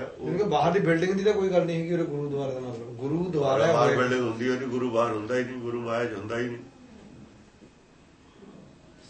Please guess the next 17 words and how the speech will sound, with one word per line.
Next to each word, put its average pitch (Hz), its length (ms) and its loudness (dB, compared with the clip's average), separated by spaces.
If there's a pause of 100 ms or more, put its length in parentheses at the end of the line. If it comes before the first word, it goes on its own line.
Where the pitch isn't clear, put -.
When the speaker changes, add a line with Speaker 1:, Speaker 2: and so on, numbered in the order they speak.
(560)
Speaker 1:
ਗੁਰੂ 101 160 -10
ਤਾਂ 131 140 -4
ਸਾਡਾ 139 260 0
ਸ਼ਬਦ 123 260 -4
ਗੁਰੂ 113 360 -6
ਹੈ। 76 60 -14 (1400)
ਉਹ 131 80 -4
ਸ਼ਬਦ 110 360 -6
ਗੁਰੂ 117 240 -6
ਕਿਹਾ 120 260 -2
ਜਾਏ, 123 220 -2 (2500)
ਸ਼ਬਦ 139 260 -4
ਬਿਨਾਂ 135 260 -4
ਕੰਨਾਂ 117 300 -6
ਤੇ 107 140 -12
ਸੁਣਨ 104 200 -12
ਵਾਲਾ। 87 280 -12